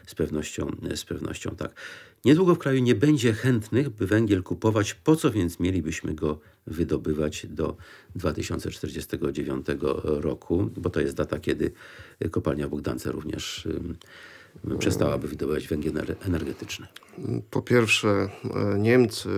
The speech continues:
Speaker 2: w, w tym roku zaimportują, szacuje,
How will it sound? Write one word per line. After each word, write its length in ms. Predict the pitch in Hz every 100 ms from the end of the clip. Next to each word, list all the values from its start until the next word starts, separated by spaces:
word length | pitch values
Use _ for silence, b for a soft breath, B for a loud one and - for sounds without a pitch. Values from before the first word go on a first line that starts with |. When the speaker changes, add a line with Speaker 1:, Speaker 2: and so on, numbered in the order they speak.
| 98
Speaker 2:
w, 460 | - - - - - 92 95 95
w 100 | -
tym 220 | - 107
roku 540 | 101 90 - 104 120
zaimportują, 840 | 98 101 98 104 104 104 104 101 107 101 B B B B B B _ _ _ _ -
szacuje, 600 | - 98 - 104 92 95